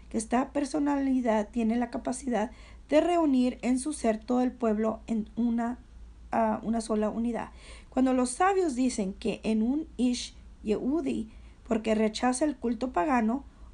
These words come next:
otorga a la definición étnica una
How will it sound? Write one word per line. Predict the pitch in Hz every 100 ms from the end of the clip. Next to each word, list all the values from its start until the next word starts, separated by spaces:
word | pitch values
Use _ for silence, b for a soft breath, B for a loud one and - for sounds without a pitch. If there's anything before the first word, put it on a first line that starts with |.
| b
otorga | 226 220 240 262 285
a | - 240 233
la | 214 214
definición | 233 220 226 202 202 226 269 269 - -
étnica | 262 285 254 240 220 220 233 B B B -
una | 247 247 269 262